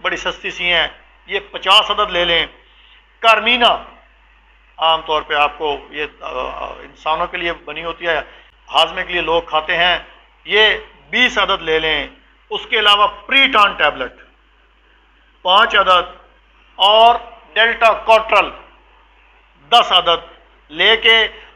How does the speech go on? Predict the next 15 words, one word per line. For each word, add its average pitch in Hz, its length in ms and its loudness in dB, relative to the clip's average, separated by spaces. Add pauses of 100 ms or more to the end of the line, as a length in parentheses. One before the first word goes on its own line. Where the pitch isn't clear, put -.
आप 180 200 2
इन 185 100 -8 (100)
तमाम 220 440 4
का 208 120 -6
अच्छी 202 200 -8
तरीके 175 260 -10
से 165 120 -8 (180)
पाउडर 214 260 2
बना 220 260 4
लें। 220 260 2 (500)
पाउडर 240 300 4
बना 214 300 4
के 214 260 0
मेरे 196 200 -2
दोस्तों 208 400 2